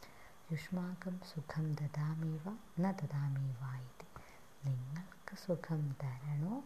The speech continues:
അതോ തരാതിരിക്കണോ, നിങ്ങൾക്ക് സുഖം വേണോ വേണ്ടയോ?" ദൃഷ്ട്വാ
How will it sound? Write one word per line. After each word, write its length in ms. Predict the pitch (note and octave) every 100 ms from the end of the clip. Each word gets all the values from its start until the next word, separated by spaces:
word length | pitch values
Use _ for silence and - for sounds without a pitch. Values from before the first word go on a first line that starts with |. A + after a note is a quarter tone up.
| - -
അതോ 240 | C#3 C3 D#3+
തരാതിരിക്കണോ, 960 | F#3+ C#3+ B2+ C3+ C#3 C#3+ - - C#3 C3 C3
നിങ്ങൾക്ക് 480 | C3+ C#3+ D3+ -
സുഖം 340 | D3+ D#3+ E3 D#3 C#3+
വേണോ 340 | D3+ D#3 F#3+ B3+ - -
വേണ്ടയോ?" 640 | - C#3 C3 - - D#3 C#3+ - - - - - - - - - - - - - - - - - - - - - -
ദൃഷ്ട്വാ 520 | E3+ E3+ E3 - D#3